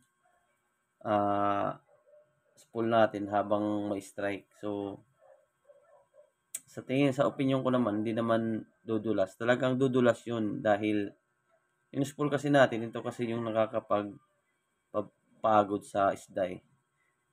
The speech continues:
Saka sabi pa dun is, para hindi daw mabawasan yung lakas nung drag natin. Kahit hindi mo lagyan ng,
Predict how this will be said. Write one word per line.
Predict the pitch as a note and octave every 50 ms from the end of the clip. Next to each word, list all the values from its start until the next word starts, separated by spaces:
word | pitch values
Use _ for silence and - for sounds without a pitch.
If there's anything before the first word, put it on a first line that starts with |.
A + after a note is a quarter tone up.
| _ _ _ _ _
Saka | _ - A#2 A2 G#2+
sabi | - - A2+ A2+ A2+ A2+ A#2+ A#2+ A2 - _
pa | - A#2+ A#2
dun | A2+ A2 G#2 G2+ G2
is, | G2+ G#2 - - - - - - - - - - - - - - - - - _ _ _ _ _ _ _ _ _ _ _
para | - G#2+ G#2+ G#2+ G#2+
hindi | A2 A2+ A2+ A2 A2+
daw | G#2+ A2+ A2
mabawasan | G#2+ G#2+ G#2+ G#2 G#2+ A2 A2 A2 A2 G#2+ G#2+ - A2 G#2+ G#2+
yung | G#2+ G#2+ A2+ A2+ A2+ A#2 A#2 _ _ _ -
lakas | - G#2+ F#2+ G#2+ G2+ - -
nung | G#2+ G#2 G#2 G#2 G#2+ A2 - _ _ _ _ _ _ _ _ _ _ _ _ _ _ -
drag | A2 G#2+ G#2 G2+
natin. | A2 G#2+ G2+ G2 - A2 G#2+ G#2 G#2+ G#2+ - _ -
Kahit | - A2+ A2+ A2+ A#2 B2 B2 B2+ -
hindi | B2+ B2 A#2+ A2+ B2+ B2 A#2+
mo | A#2 A#2+ A#2 A#2 A#2 A#2 A2+ A2+ G#2+ - -
lagyan | - A#2+ A#2+ A2+ A#2+ B2 A2+ G#2+ G2+ G2+ G2+ G#2 G2+
ng, | G2+ G2 G2 G2